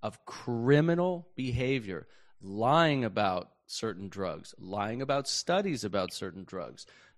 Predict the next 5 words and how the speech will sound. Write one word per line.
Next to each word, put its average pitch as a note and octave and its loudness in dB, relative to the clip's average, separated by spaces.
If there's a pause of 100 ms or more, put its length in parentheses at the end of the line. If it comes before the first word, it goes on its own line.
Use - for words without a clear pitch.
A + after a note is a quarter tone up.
um, G2 -4 (340)
kickbacks, G#2 0
paying, B2+ 0 (480)
uh, F#2+ 2 (200)
um, F2 -2